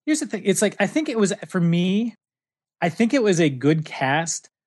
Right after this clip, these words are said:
but potentially a good cast for a different show concept.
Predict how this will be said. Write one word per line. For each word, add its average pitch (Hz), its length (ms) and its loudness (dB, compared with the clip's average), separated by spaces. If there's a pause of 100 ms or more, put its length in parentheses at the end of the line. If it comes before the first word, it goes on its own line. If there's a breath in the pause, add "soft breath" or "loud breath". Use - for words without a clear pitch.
but 147 140 -4
potentially 160 920 -2
a 151 100 0
good 143 340 0
cast 135 640 -2 (420)
for 139 180 2
a 131 100 2
different 131 540 -2
show 123 640 -2 (320)
concept. - 800 -6